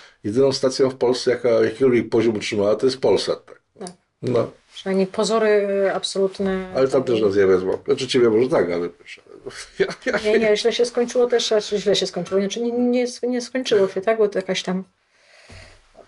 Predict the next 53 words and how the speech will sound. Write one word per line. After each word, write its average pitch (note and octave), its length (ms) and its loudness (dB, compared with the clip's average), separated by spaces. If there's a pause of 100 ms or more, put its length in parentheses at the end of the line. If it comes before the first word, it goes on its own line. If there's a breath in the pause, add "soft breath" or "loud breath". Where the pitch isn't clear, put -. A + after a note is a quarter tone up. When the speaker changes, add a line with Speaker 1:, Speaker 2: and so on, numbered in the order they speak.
(260)
Speaker 1:
Co, A#2 220 2
tak F#2+ 200 -2
siedzimy B2+ 360 0
i A2+ 40 2
mówimy, A2 480 2
jakbyśmy G#2+ 260 0
po G2+ 40 -8
prostu A2+ 320 0
utyskiwali, A#2 680 0
że G#2+ 100 2
za G#2+ 80 2
chwilę A2+ 260 2
stracimy A2 340 0
robotę A2+ 280 2
i G#2 40 2
potrzebujemy. A2 680 0
Nie, B3 140 0
to G3 120 0
nie A3 140 2
o - 20 -2
to D4+ 120 -2
chodzi. C3 300 0
Mówimy C#3 280 0
o F3 40 4
Speaker 2:
Nie. D#3+ 120 -2
Speaker 1:
zmianach D#3+ 380 2
następujących E3+ 1000 2 (200)
na A3 120 6
c-, G3 260 -2
w, - 180 -20
Speaker 2:
Tak, - 100 -16
Speaker 1:
na F3 100 -6
Speaker 2:
chodzi G3 140 0
Speaker 1:
całym A3+ 180 2
Speaker 2:
o C4+ 40 -6
Speaker 1:
świecie, F#3+ 300 0
Speaker 2:
tym, G#2+ 80 4
o - 80 4
Speaker 1:
tak? C3 100 0
Speaker 2:
tym, A#3 180 -6
o A3 80 -4
tym, - 160 -8
Speaker 1:
Tak. - 100 -6
Speaker 2:
o G3+ 40 -4
tych G#3 200 -8
akurat, F#3+ 480 -6
e, F#3+ 220 0
zmianach, F#3 380 -4
które F#3+ 280 -2
będą F#3 500 0
dotyczyły F#3 500 -6
właśnie F3+ 300 -6
mediów, F#3 460 -2